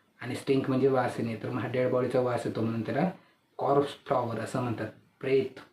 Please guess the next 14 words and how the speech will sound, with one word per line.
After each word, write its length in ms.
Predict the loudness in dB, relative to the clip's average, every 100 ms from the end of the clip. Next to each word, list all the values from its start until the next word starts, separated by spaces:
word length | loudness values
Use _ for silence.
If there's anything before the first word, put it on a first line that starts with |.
| _ _ _ _ _ _ _
कॉर्प्स 260 | -2 -2 -2
म्हणजे 180 | 0 2
डेड 200 | 2 0
बॉडी, 160 | -4 -8
प्रेत. 340 | -8 -8 -8 -16 _ _ _ _ _ _ _ -20 _ _ _ _ _ -4
तर 120 | -2
हे 320 | 4 6 6 2 -2
जगातलं 300 | -2 2 2
सगळ्यात 300 | 4 4 4
मोठं 240 | 2 2
फूल 280 | 2 2 4
आहे 300 | 4 0 0
जे 160 | 0 2
इंडोनेशियामध्ये 720 | 0 -2 -2 -4 -4 0 0